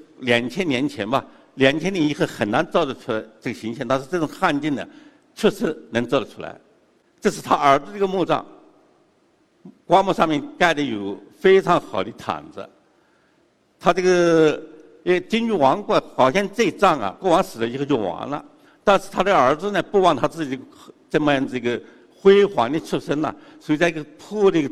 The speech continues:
陶罐上面还写了一个，用汉文写了一个“王”字儿，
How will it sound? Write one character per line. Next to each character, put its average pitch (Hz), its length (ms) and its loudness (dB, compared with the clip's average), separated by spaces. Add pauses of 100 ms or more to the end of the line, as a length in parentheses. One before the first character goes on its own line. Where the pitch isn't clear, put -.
陶 147 240 2
罐 190 260 2
上 120 120 -4
面 110 100 -8
还 143 120 -10
写 113 200 -6
了 95 80 -8
一 120 40 -8
个， 139 160 -4 (300)
用 151 160 2
汉 202 420 2
文 120 160 -2
写 120 160 -6
了 90 60 -6
一 101 40 -12
个 113 60 -8
“王” 90 260 -8
字 117 80 -8
儿， - 100 -10